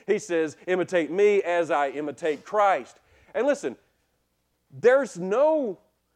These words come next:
there's no pride involved when you're not trying to, to get an allegiance to yourself or trying to get self-glory. What, what Paul has already said multiple times, "I live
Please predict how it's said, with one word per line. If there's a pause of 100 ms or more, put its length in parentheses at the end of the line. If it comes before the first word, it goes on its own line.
there's
no
pride (420)
involved (760)
when
you're
not
trying
to, (240)
to (420)
get
an
allegiance
to
yourself (160)
or
trying
to
get
self-glory. (220)
What,
what
Paul
has
already
said
multiple
times, (180)
"I
live